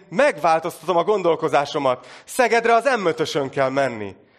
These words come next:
De utána nem mész ki a következő lehajtón, hogy valahogy visszajuss, akkor az nem megtérés. A megtérés az az, amikor a, a, a,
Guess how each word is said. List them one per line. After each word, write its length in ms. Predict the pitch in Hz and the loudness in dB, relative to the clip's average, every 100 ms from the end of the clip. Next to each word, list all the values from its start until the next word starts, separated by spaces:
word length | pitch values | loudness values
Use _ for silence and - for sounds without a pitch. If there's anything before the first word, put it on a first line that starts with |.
| _ | _
De 160 | 131 202 | -2 0
utána 260 | 214 233 | 2 0
nem 200 | 247 339 | 2 2
mész 220 | 349 220 - | 2 0 2
ki 100 | 233 | -2
a 100 | - | 0
következő 600 | 285 214 - 185 180 196 | 0 0 0 -2 0 2
lehajtón, 540 | 208 175 147 143 156 | 2 2 0 0 -2
hogy 140 | 160 | 0
valahogy 440 | 226 214 156 160 139 | 2 2 2 0 -4
visszajuss, 760 | 196 - 156 135 135 135 - - _ _ _ _ _ _ | -10 -6 -4 -2 -4 -8 -12 -16 _ _ _ _ _ _
akkor 300 | - 185 214 | 0 0 2
az 100 | 220 | 2
nem 180 | 214 247 | 2 0
megtérés. 960 | 202 208 196 - 165 127 101 - - - _ _ _ _ _ _ - - | 2 0 -2 -4 -2 -2 -4 -6 -10 -10 _ _ _ _ _ _ -20 -6
A 80 | - | 2
megtérés 580 | 190 240 233 196 196 190 | 4 2 2 2 2 0
az 100 | 202 | -2
az, 120 | 214 | 0
amikor 300 | 190 180 185 | 0 0 0
a, 120 | 196 | 0
a, 340 | 185 160 160 - | 0 -2 -6 -6
a, 300 | 165 - | -6 -6